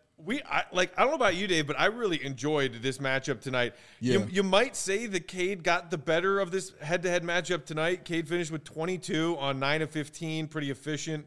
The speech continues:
Speaker 2: Mm-hmm.
Speaker 1: Uh, he also dished out six assists. And, uh, you know, you compare that to Ayo's stat line: a modest nine points on four of six. He had seven dimes.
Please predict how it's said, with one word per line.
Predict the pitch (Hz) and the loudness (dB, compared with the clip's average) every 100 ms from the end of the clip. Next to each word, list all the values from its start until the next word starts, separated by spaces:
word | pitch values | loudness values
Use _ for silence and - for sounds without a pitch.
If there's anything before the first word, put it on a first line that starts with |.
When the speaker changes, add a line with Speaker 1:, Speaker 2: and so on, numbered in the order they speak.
| 113 | -6
Speaker 2:
Mm-hmm. | 107 107 113 | -6 -6 -6
Speaker 1:
Uh, | 123 127 127 | 0 2 2
he | 147 151 | 2 4
also | 143 143 160 143 | 4 2 0 -2
dished | - 147 - | -2 -4 2
out | 143 143 | 2 2
six | - 156 - | -4 -6 -6
assists. | 139 - 165 143 - - _ _ _ _ - | -6 -2 -2 -2 -6 -14 _ _ _ _ -6
And, | 135 139 139 131 | -2 -2 -2 2
uh, | 131 127 | 4 4
you | 151 | 2
know, | 147 | -2
you | 131 143 | -2 -4
compare | 135 131 165 | -4 0 4
that | 156 135 | 4 2
to | - | 0
Ayo's | 156 202 165 147 - - | 2 4 2 0 -4 -10
stat | - 147 131 | 0 2 2
line: | 131 127 123 117 - - | 0 0 0 -4 -12 -8
a | |
modest | 147 160 156 131 | 2 2 2 0
nine | 147 175 | 0 0
points | 160 151 135 | -2 -4 -2
on | 131 123 | -2 -4
four | - 233 | -2 -2
of | 196 | -2
six. | - 135 - - _ | -2 -4 -4 -16 _
He | 220 | -2
had | 240 147 - | 0 0 -4
seven | - - 247 359 208 143 | -6 -2 0 0 0 2
dimes. | 135 117 113 123 143 | 2 2 0 -2 -8